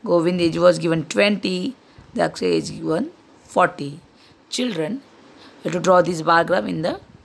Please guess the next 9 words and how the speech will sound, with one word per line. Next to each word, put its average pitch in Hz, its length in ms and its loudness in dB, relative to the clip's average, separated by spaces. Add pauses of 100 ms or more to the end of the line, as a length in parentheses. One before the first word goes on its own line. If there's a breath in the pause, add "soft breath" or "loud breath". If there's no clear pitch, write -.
(160)
bar 165 260 -4
graph 160 380 -4 (160)
book 156 360 -4 (460 loud breath)
and 170 140 0
write 165 180 6
the 175 120 4
question 185 640 -4 (640)
to 226 80 -6
the 185 260 4